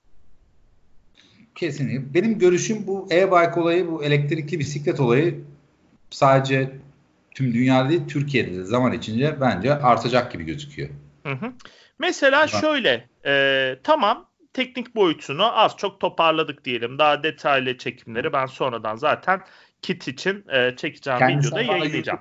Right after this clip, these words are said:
Speaker 1: YouTube'da, YouTube'da yayınlarsın zaten bu
Speaker 2: Aynen.
Speaker 1: kiti olayını.
Speaker 2: Aha, Hello Kitty. <laughs>
Speaker 1: Hı hı.
Speaker 2: Şey biraz da,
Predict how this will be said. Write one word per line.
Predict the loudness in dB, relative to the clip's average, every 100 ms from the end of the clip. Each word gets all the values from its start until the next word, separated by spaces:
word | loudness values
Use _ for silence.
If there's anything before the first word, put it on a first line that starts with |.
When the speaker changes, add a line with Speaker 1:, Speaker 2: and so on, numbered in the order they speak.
| -4
Speaker 1:
YouTube'da, | -4 -6 -12 -12 -6
YouTube'da | -4 -4 -4 0
yayınlarsın | 4 4 4 2 2 -2
zaten | -6 -6 -6 -10
bu | -2
Speaker 2:
Aynen. | 0 2 -2
Speaker 1:
kiti | -8
olayını. | -16 _ _ -14 -14 -16 -20 _ _ -10
Speaker 2:
Aha, | -8 -8 -8
Hello | -8 -10
Kitty. | -14 -16 -16
<laughs> | -14 -8 -6 -2 -2 -2 -8 -8 -20 -20 -12
Speaker 1:
Hı | -8
hı. | -6 -6
Speaker 2:
Şey | -2 -2 0
biraz | 2 4 2 0
da, | 0 0